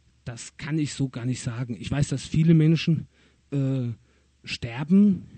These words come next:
und zwar durch Gewalteinwirkung. Ob das dann immer Mord ist, ist die nächste Frage. Ähm, die Polizei geht sehr rigoros vor. Das heißt, oftmals wird in, gerade in den ärmeren Vierteln, wo es dann auch um Drogen und so weiter geht,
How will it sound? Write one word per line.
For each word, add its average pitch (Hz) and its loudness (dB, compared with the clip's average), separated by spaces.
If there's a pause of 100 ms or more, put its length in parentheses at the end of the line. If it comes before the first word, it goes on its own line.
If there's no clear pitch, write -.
(300)
und 135 0
zwar 120 0
durch 123 -6
Gewalteinwirkung. 123 -2
Ob - -6
das 127 -2
dann 127 -4
immer 120 -4 (400)
Mord 117 -4
ist, 143 -4
ist - -16
die 113 -8
nächste 135 -8
Frage. 147 -2 (520)
Ähm, 127 -6 (1500)
die 151 -2
Polizei 143 2
geht 147 -4
sehr 135 0
rigoros 175 4
vor. 180 4 (300)
Das 131 -6
heißt, 131 -6 (140)
oftmals 135 -4
wird 131 -6 (220)
in, 127 0
gerade 131 -6
in 127 2
den 117 0
ärmeren 127 0
Vierteln, 147 -2
wo 131 -2
es 127 -6
dann 117 -8
auch 110 -12
um 117 -10
Drogen 143 -2
und 143 2
so - -10
weiter 131 -4
geht, 123 -8